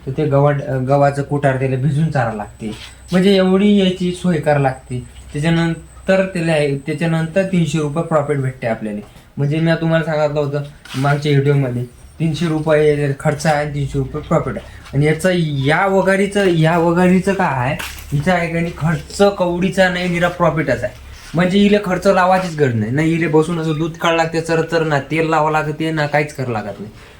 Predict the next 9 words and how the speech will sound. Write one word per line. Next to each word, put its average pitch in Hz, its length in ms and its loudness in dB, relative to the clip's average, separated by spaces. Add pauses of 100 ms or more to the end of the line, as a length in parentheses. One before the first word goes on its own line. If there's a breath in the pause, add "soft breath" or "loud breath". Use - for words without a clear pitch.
(140 loud breath)
फक्त 170 320 -4
हिची 170 380 -2
सोय 170 280 0
करा 160 140 0
लागते, 147 360 -2
हिला 143 200 0
अंग 139 160 2
धरा 131 200 -2
लागते. - 540 -10